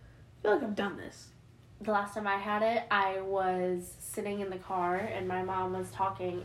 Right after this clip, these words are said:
Speaker 2: and we were having a, like, we had, I remembered having the exact same conversation we were having, and I was like, I knew what I was gonna say next. Like,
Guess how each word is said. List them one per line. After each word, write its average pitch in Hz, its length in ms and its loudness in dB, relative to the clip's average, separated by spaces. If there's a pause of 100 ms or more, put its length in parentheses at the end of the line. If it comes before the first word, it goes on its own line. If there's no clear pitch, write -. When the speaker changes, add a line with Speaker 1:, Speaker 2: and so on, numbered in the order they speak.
Speaker 2:
and 180 240 -2
we 185 100 2
were 180 80 4
having 180 460 0 (420)
a, 190 380 2 (420)
like, 175 320 0
we 202 100 -4
had, 185 420 4
I 185 320 2
remembered 185 520 0
having 180 420 0
the 175 100 -2
exact 175 400 -2
same 185 120 -6
conversation 175 640 -4
we 175 120 -2
were 175 100 0
having, 165 480 -4
and 175 100 -4
I 175 120 2
was 180 180 -2
like, 175 260 0 (680)
I 226 200 12
knew 214 340 6
what 214 160 8
I 196 160 10
was 190 80 0
gonna 196 240 -2
say 196 300 0
next. 185 520 0
Like, 185 340 2